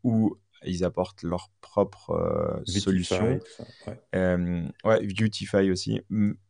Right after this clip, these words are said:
Speaker 1: là, sans surprise, en fait, on arrive à, à trente pour cent sur, euh, sur des, des solutions, en fait, euh, custom.
Speaker 2: Ouais.
Speaker 1: Mais en même temps, euh, il faut, il faut aussi mettre, euh, en parallèle le fait que ça, c'était des boîtes,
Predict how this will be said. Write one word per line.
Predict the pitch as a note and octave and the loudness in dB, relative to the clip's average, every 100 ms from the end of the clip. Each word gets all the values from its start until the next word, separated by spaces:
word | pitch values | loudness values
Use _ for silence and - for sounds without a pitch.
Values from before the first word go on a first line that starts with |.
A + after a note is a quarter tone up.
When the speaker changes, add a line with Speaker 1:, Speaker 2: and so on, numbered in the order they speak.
| - | -2
Speaker 1:
là, | B2 D#3+ | 6 6
sans | D#3 D3+ | 6 0
surprise, | - - E3 | 0 0 2
en | C3 | 2
fait, | D3 B2+ | 2 2
on | |
arrive | F#2+ G#2+ | 4 4
à, | F2 E2+ | 4 2
à | - F#2 | 0 -2
trente | - A#2+ A#2 | -2 -4 -4
pour | G#2+ | -8
cent | - B2 | -4 -4
sur, | A#2 - F2+ | -2 0 2
euh, | F2 F2+ - - - _ | 2 0 -8 -20 -20 _
sur | - - G2 F#2 | -6 4 6 6
des, | F#2 F2+ F2+ F2 | 6 6 6 2
des | F#2+ F#2 | 2 2
solutions, | - G2+ G#2 - A#2 | 4 4 2 2 0
en | G2+ | 2
fait, | A2+ - | 0 0
euh, | F2+ E2+ | -2 -2
custom. | F2 G2 F#2+ A#2+ C3 C#3 _ - | -2 -2 2 4 4 -2 _ 0
Speaker 2:
Ouais. | G#2+ G2 - - - - | 2 2 -2 -20 -20 -14
Speaker 1:
Mais | - - D2+ F#2+ G#2+ | -10 -4 2 4 6
en | A2 | 6
même | A2+ A2+ | 4 6
temps, | C3 C3+ C3+ C3 - _ _ - | 6 8 6 6 2 _ _ 0
euh, | F2 F#2 F#2 F#2+ | 2 4 4 2
il | F#2 | 0
faut, | G#2+ G2+ | 2 2
il | G2+ | 2
faut | F2+ G#2 | 2 2
aussi | G2+ - | 2 2
mettre, | A2+ A#2 - - | 6 4 4 0
euh, | G2 F#2 F2+ F2 | 4 6 6 4
en | E2+ F2 | 0 2
parallèle | F#2 F#2 G#2 A2+ | 4 6 6 4
le | A2 G#2 F#2 | 2 0 0
fait | - G#2+ | 0 0
que | - | 0
ça, | F#2+ F#2 | 0 0
c'était | F2 - F2+ G2 | -2 -2 0 2
des | F2+ | 4
boîtes, | F2 G#2 - - | 8 8 6 0